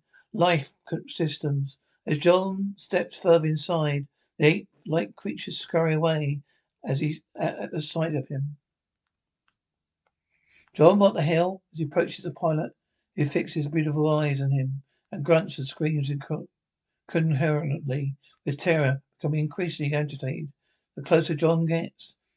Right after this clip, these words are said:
climbs up into the remains of the console, peers the great creature, stares wildly back at him. Most of its arms have been hacked off torso. The Holy Mother of God, the pilot cringes away from him, waving his remaining tra-, arm at him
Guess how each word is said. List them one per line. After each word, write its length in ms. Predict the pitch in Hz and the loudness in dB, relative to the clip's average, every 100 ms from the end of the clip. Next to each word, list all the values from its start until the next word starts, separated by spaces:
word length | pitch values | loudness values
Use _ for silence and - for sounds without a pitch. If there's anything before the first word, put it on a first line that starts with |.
| _ - | _ 0
climbs 400 | 160 180 180 170 | 2 2 2 0
up 200 | 180 180 | 0 -4
into 220 | 147 151 | -4 -2
the 60 | |
remains 540 | 151 151 160 165 160 147 | 0 0 0 0 0 -2
of 80 | 143 | -4
the 60 | |
console, 520 | 156 165 196 - 135 143 _ - - | -2 -6 -6 -12 -12 -14 _ -20 -4
peers 320 | 180 175 156 | 0 0 0
the 60 | 151 | 0
great 280 | 160 190 - | 0 -2 -6
creature, 540 | 170 233 - 139 139 _ _ _ | -8 -8 -8 -6 -6 _ _ _
stares 360 | - 160 160 151 | -4 0 2 0
wildly 320 | 160 160 151 | 2 2 0
back 240 | 151 160 165 | -2 -4 -4
at 80 | |
him. 220 | 180 147 147 _ _ _ - | -8 -8 -10 _ _ _ -2
Most 260 | 165 170 170 | 4 4 2
of 60 | |
its 100 | - | 2
arms 320 | 165 170 160 | 2 2 0
have 100 | 160 | -2
been 160 | 160 156 | -4 -2
hacked 300 | 147 - - | -2 -6 -6
off 320 | 147 151 - _ _ _ | -6 -6 -14 _ _ _
torso. 580 | - 175 175 - 147 143 - _ _ - | -4 -4 -2 -4 -4 -4 -10 _ _ 2
The 80 | |
Holy 200 | 151 175 | 4 4
Mother 260 | 170 170 165 | 4 2 2
of 80 | 151 | 2
God, 320 | 170 160 151 | 2 2 -2
the 40 | |
pilot 280 | 139 170 170 | -6 -6 -6
cringes 360 | - 170 165 147 | -6 -6 -6 -6
away 440 | 156 165 151 147 - _ _ | -2 -2 -2 -4 -8 _ _
from 140 | 143 151 | 0 2
him, 220 | 147 151 | 2 2
waving 400 | 165 170 165 156 | 2 0 -2 -2
his 100 | 147 | -2
remaining 420 | 147 165 165 156 | -2 0 0 -4
tra-, 520 | - 151 160 147 151 156 | -4 -2 0 0 -2 -2
arm 320 | 165 160 151 - | 0 0 -2 -8
at 80 | |
him 80 | - | -14